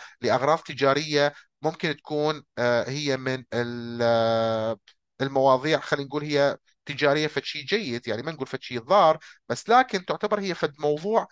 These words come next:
تدخلي. يعني أنت مثلًا تقول: "أوكي، أنا أحب إنه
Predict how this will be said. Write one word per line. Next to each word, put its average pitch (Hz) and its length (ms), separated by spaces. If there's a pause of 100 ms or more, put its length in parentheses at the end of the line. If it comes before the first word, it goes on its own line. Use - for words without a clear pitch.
(340)
تدخلي. 123 600
يعني 98 200
أنت 147 160
مثلًا 160 280
تقول: 175 320 (300)
"أوكي، 226 320
أنا 135 260
أحب - 340
إنه 135 520